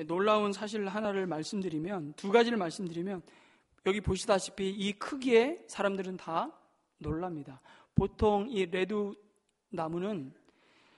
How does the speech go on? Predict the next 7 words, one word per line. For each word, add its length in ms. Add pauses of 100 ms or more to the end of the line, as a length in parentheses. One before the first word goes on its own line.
(140)
높이가 600 (200)
지금 360
아파트 400
삼십 560
층 380
높이와 560
맞먹는답니다. 880